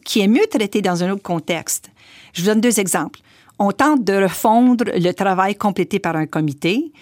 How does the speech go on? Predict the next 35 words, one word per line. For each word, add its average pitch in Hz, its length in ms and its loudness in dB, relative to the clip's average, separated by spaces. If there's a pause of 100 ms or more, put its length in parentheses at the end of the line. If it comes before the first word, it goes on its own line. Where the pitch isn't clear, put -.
(300)
ou 240 300 0
on 233 120 4
se 220 140 0
mêle 220 340 2
de 175 100 0
détails 208 480 -4
qui 196 120 -6
sont 202 160 -2
la 165 100 -2
responsabilité 170 800 -4
non 190 220 0
du - 80 -4
C 165 200 -4
A, 277 80 -2
mais 233 140 2
de 160 100 -2
la 160 160 -2
direction. - 640 -6 (560)
Et 254 60 0
voici 254 240 0
un 392 140 0
autre 302 100 2
bobo, 214 400 0 (160)
la 180 160 0
communication 262 760 2
dans 175 240 -2
un 165 120 -4
sens. 151 580 -4 (340)
Par 220 120 0
exemple, 233 280 0
la 190 100 0
lecture 185 340 0
d'un 185 160 0
rapport 196 640 -2
ou 247 260 0